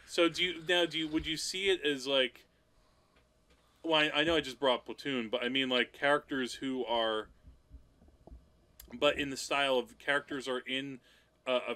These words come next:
fight where they're ba-, where they're in their battle, the other side takes on the horror movie aspect, or there are supernatural or other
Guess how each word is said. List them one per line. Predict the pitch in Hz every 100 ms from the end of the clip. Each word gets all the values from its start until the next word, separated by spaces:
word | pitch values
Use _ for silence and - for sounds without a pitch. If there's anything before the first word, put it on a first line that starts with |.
| -
fight | - 127 117
where | 117
they're | 113
ba-, | 107 - 110
where | 120 113
they're | 110 120
in |
their | 123
battle, | 101 110 120 110 95 92 _ _ _ _
the | 123 151 -
other | 156 151
side | 135 - 151 131 139 165 175 156 -
takes | - 175 - -
on | 180 185 185 185 175 147
the | 156
horror | 143 156 160 160
movie | 160 165 170
aspect, | 165 170 - - 185 - - -
or | 135 131 127 123 120 - _ _ 131
there | 135 131
are | 123
supernatural | 117 - 156 - 123 120 123 - 135
or | 120 117 113 107 -
other | 117 113